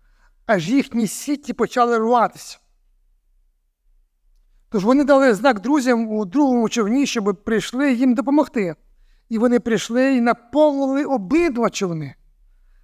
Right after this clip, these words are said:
так що ті стали потопати. Побачивши це, Симон Петро припав до колін Ісуса, промовляючи: «Відійди від мене, бо я грішний чоловік, Господи».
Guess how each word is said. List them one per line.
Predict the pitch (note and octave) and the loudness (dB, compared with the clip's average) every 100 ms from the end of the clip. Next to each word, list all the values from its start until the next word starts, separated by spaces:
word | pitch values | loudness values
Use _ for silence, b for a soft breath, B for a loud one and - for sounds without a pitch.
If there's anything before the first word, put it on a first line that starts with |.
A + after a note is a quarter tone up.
| _ _ | _ _
так | C#4 G#3 | -2 0
що | - A#3+ | -2 -2
ті | - C#4 | 0 -2
стали | - C4 C4 | 0 0 2
потопати. | C4 C4+ C#4+ - E4 C4 - D#3+ _ _ _ _ _ _ _ _ _ _ _ _ _ | 0 0 0 2 4 4 0 -20 _ _ _ _ _ _ _ _ _ _ _ _ _
Побачивши | G#3+ F#3 C4+ A#3 - G3+ | -2 2 0 0 -6 -6
це, | - B3+ B3+ G#3+ - _ _ _ | -4 0 0 0 -6 _ _ _
Симон | - C#4+ B3 F#3+ | -4 0 2 0
Петро | G3 C#4 C4 - _ _ _ _ _ _ _ _ _ _ - | 2 4 4 0 _ _ _ _ _ _ _ _ _ _ -6
припав | G#3 G3 - A#3 D4 C#4+ - _ _ _ | -4 -4 0 4 4 2 -8 _ _ _
до | G3+ | -6
колін | - B3 B3 B3+ | 0 0 2 2
Ісуса, | G#3 - C4+ B3 | 0 -2 -4 -2
промовляючи: | A#3+ A#3 A3+ G#3+ F#3+ D3+ D3+ - - _ _ _ _ _ _ _ _ _ G3 | -2 0 2 0 0 -4 -12 -16 -20 _ _ _ _ _ _ _ _ _ -6
«Відійди | F3+ G3 A#3+ G3+ B3+ C4 C#4 G#3 _ _ _ _ | -2 2 2 4 2 4 2 -2 _ _ _ _
від | G3+ F#3 | -4 -2
мене, | G3 A3 G3+ F#3 F#3 F#3+ F3 _ _ _ _ | 0 2 2 2 -2 -4 -8 _ _ _ _
бо | F#3 | 0
я | A3 G#3+ | 2 2
грішний | A3+ C#4+ - C#4 | 4 2 2 -2
чоловік, | - C#4 C#4+ C4 | -2 -2 0 0
Господи». | F3+ C#4+ D#4+ - F3+ D3+ | 0 2 2 -2 -12 -12